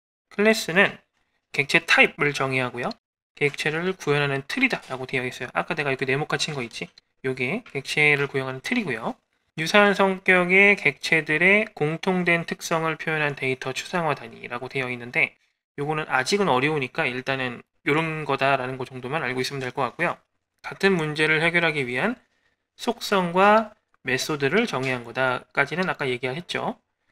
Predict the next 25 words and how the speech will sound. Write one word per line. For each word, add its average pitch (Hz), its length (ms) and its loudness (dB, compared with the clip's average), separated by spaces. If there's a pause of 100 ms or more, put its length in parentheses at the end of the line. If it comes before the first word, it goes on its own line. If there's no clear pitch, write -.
(100)
기존 196 260 4
언어의 165 360 4
사용자 196 500 2
정의 143 300 -2
자료형, 127 440 -4 (300)
구조체와 147 800 -2
함수의 196 540 2
개념을 139 400 -2
발전시킨 135 580 -4
거다. 120 300 -10
이거는 127 260 -10
이제 123 140 -8
C - 160 0
언어에선 208 340 2
이렇게 123 300 -4
할 160 80 -6
수가 123 220 -6
있다라는 120 480 -8
거고 147 380 -2 (400)
요게 135 200 0
자바로 139 340 2
넘어와서는 131 720 -2
클래스다라고 190 1000 -4
보면 139 260 0
되겠습니다. 120 500 -10